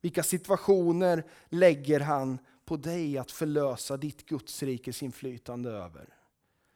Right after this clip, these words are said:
Jag tänker att ingen bön bes förgäves. Utan som Guds medarbetare så, så kan vi förlösa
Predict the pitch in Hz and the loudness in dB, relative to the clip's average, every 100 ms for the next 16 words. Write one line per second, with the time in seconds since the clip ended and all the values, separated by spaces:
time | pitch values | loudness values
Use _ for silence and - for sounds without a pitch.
0 | _ _ _ _ _ _ _ _ _ _ | _ _ _ _ _ _ _ _ _ _
1 | _ _ _ _ _ _ _ _ _ _ | _ _ _ _ _ _ _ _ _ _
2 | _ _ _ _ _ _ _ _ _ _ | _ _ _ _ _ _ _ _ _ _
3 | _ - 180 214 165 156 147 - 175 151 | _ -4 -2 -2 -2 -2 -2 -4 -2 0
4 | 139 147 139 131 _ _ _ _ _ - | 0 -2 -2 -6 _ _ _ _ _ -16
5 | 135 127 127 120 120 120 143 127 117 107 | -4 0 0 0 -6 -10 -10 -6 -6 -8
6 | - 127 110 85 62 - - - - _ | -10 -10 -10 -12 -18 -20 -20 -20 -20 _
7 | _ _ _ _ _ _ 139 - 139 156 | _ _ _ _ _ _ -12 -10 -10 -10
8 | 151 180 165 - 185 170 139 127 131 117 | -8 -10 -10 -10 -6 -4 -4 -6 -6 -8
9 | - 135 123 - 139 127 - - _ - | -6 -8 -8 -6 -6 -8 -12 -20 _ -14
10 | 190 - 196 170 165 - 214 202 190 190 | -10 -8 -6 -6 -8 -6 -6 -6 -8 -8
11 | - - - 185 | -10 -10 -6 -6